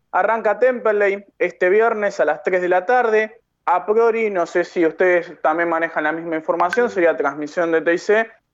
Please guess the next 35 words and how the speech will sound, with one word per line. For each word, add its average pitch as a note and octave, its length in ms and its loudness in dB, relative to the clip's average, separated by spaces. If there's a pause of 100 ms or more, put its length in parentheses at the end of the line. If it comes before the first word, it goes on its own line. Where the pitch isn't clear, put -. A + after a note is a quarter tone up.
(160)
Temperley F#3 460 0
contra D#3 220 -2
Estudiantes E3 300 0
de D#3+ 60 4
Río F3+ 220 0
Cuarto. A#3 540 0 (260)
Y F#3+ 100 -2
a A#3 100 6
las A3+ 300 0
diecinueve G3 500 0
horas, A3 360 0 (160)
Alvarado G3+ 760 2 (200)
va E3+ 120 4
a - 20 4
recibir F3 440 0
a E3 60 2
Almirante D3+ 500 -2
Brown. A2+ 300 -2 (400)
El D#3 220 0
sábado, F#3 680 2 (200)
a C3 100 0
las C3+ 160 -2
dieciocho E3 420 -2
y F#3+ 40 2
diez, A#3+ 280 0 (240)
Estudiantes E3+ 420 0
de D#3+ 60 0
Caseros F#3 460 0
juega E3 180 2
contra D3+ 260 -2
Nueva E3 200 -2
Chicago. A#3+ 680 0 (320)
Y F3+ 80 0
el A3+ 140 4
domingo, A#3+ 720 0